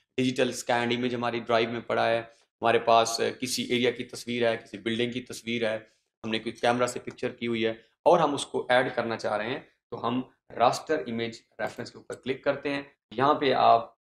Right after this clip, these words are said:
किसी भी जगह पे आपके पास किसी तरह का कोई image मौजूद है, हम उसे access करते हैं, हम desktop पे जाते हैं, तो ये हमारे पास कोई file है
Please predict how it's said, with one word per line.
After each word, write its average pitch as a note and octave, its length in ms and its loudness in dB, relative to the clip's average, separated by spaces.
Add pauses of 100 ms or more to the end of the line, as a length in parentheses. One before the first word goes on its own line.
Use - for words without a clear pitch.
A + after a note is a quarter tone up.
(680)
किसी C3 220 -6
भी D3 60 2
जगह A#2 200 2
पे A2+ 140 -2
आपके G#2 220 -4
पास G#2 220 -8
किसी - 220 -16
तरह A2 120 0
का G2+ 120 -12
कोई G#2 200 -6
image C3+ 240 -2
मौजूद B2+ 400 -2
है, B2 280 -2 (300)
हम G2+ 80 -8
उसे G#2 160 -14
access B2+ 380 -2
करते A#2 260 -2
हैं, A2 80 -6
हम G#2 120 -10
desktop A2+ 420 -2
पे A2 60 -2
जाते G#2 280 -4
हैं, G#2+ 60 -12
तो B2 60 -8
ये C3+ 60 -2
हमारे A#2+ 200 0
पास A2+ 180 -6
कोई A2 180 -12
file G#2+ 360 -4
है G2+ 280 -6